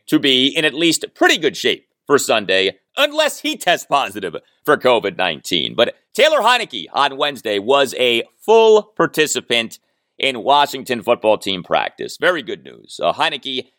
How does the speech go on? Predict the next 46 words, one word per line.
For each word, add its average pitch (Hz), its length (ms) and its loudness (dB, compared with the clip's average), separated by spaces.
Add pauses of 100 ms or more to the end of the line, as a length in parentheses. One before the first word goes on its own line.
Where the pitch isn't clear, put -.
in 151 160 0
the 147 60 -2
loss 139 260 4
to - 80 -8
the 120 80 0
Dallas 117 340 0
Cowboys 110 480 0
at 95 140 -6
FedEx 107 300 0
Field 101 160 -2
this 98 100 -4
past 98 220 0
Sunday, 95 240 -2
dealt 110 240 0
with 107 200 -2
elbow 143 440 4
and 107 320 -2
knee 160 280 2
issues, 92 640 0
left 127 380 -2
the 135 80 -6
game 110 300 -4
twice, 92 440 -2
the 95 120 -2
last 120 260 -2
time 113 240 -2
for 90 140 -10
good. 92 420 2 (300)
Uh, 92 160 4
Heinicke 127 540 -4 (180)
was 98 240 0
listed 135 420 0
as 113 220 0
a 107 260 2
full 185 480 4
participant 143 800 0
for 101 100 0
practice 107 460 -2
on 95 220 -2
Wednesday 95 520 0 (160)
and 139 140 -4
was 135 100 -4
only 269 200 2
listed 147 420 -2
as 110 160 -6
dealing 127 380 0